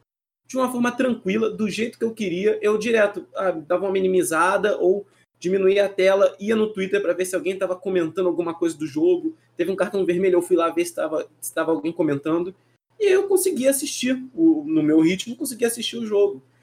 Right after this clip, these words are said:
Algo que eu não conseguiria, acho que mais, sentar e ficar ali na T V esperando dentro daquela lógica da televisão.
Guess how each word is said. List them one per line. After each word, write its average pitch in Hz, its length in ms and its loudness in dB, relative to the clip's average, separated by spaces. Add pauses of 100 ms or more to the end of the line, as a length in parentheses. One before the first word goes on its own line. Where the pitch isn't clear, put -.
(220)
Algo 240 260 2
que 269 60 2
eu 254 40 2
não 262 160 4
conseguiria, 226 540 -2
acho 214 140 -4
que 220 80 -6
mais, 185 260 -2
sentar 185 560 -4
e 202 60 -10
ficar - 300 -4
ali 185 120 2
na 185 120 2
T 185 180 4
V 170 380 2 (380)
esperando 190 1000 0
dentro 170 280 0
daquela 190 320 -2
lógica 185 380 0
da 185 100 -4
televisão. 190 580 -6